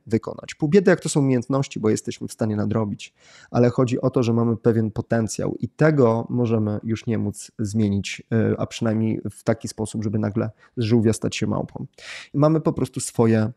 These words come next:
mocne strony i na nich powinniśmy bazować. I rolą menadżera czy menadżerki jest to, żeby znać swój zespół i żeby korzystać z tego potencjału, bo czasami zmienimy dwóch pracowników miejscami i okaże się, że wszyscy będziemy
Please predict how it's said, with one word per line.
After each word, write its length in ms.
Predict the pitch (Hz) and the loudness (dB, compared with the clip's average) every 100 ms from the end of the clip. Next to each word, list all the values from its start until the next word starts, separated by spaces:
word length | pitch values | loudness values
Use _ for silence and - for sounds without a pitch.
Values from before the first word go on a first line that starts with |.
| _ | _
mocne 340 | 117 117 - 120 | 2 2 2 0
strony 340 | - 107 110 | 0 0 0
i 140 | - | 0
na 120 | 113 117 | 0 0
nich 160 | 113 | 0
powinniśmy 580 | - 107 101 98 - - | -2 -2 -2 -6 -6 -8
bazować. 540 | - 107 95 92 - - | -2 0 0 0 -4 -2
I 100 | 127 | 0
rolą 360 | 139 151 170 127 | 4 6 6 4
menadżera 500 | 107 101 104 110 101 | 2 0 0 0 -2
czy 140 | - | -4
menadżerki 520 | 101 104 104 120 - | -12 -10 -6 -8 -8
jest 220 | - - - | -12 -12 -4
to, 140 | 107 | -2
żeby 180 | 107 104 | 0 -2
znać 260 | 107 123 | 0 0
swój 200 | - 117 | 0 -2
zespół 420 | 101 95 - - 123 _ - - - - | -2 -4 -6 -8 -10 _ -20 -20 -8 -2
i 80 | |
żeby 220 | 135 143 139 | 2 2 2
korzystać 560 | 143 123 156 160 135 | 2 2 2 2 -2
z 60 | - | 0
tego 200 | 117 110 | 0 0
potencjału, 640 | 113 104 101 104 82 95 | 0 0 -2 0 0 0
bo 100 | 110 | 0
czasami 380 | 110 131 147 143 | -2 -2 0 0
zmienimy 540 | 131 139 151 156 131 117 | 0 0 2 0 -2 -6
dwóch 280 | - 110 135 | -12 -12 -10
pracowników 640 | - 123 127 117 123 113 - | -2 -2 -4 -12 -14 -14 -12
miejscami 480 | 120 - 165 165 | -10 -2 -2 0
i 40 | 131 | -2
okaże 340 | 120 120 123 | -2 -4 -4
się, 140 | - 123 | -6 -6
że 100 | 113 | -6
wszyscy 320 | - - 127 | -8 -6 -4
będziemy 520 | 113 110 101 98 113 | -2 -2 -2 -4 -8